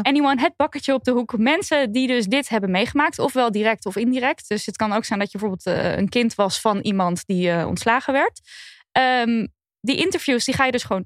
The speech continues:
zelf afnemen. En vervolgens kan je dat naar Madeleine doorsturen. En hoe dat helemaal precies werkt, dat moet je dan even zelf opzoeken,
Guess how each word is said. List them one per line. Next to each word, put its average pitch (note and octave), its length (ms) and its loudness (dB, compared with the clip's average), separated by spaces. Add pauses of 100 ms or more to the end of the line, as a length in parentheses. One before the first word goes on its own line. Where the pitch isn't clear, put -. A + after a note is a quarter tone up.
zelf A3+ 460 0
afnemen. D4+ 560 0
En A#3+ 140 0
vervolgens C#4 400 -4
kan B3 120 2
je B3 60 2
dat A#3 140 -2
naar A#3 140 0
Madeleine G#3+ 500 2
doorsturen. F#3 540 -2
En F3+ 100 0
hoe G3+ 120 2
dat C4+ 140 0
helemaal A3 280 0
precies - 300 -2
werkt, G#3 240 0
dat G#3+ 140 -2
moet A#3 160 2
je G#3+ 80 0
dan G3+ 160 2
even G3 200 -2
zelf F#3 240 0
opzoeken, C4+ 600 -2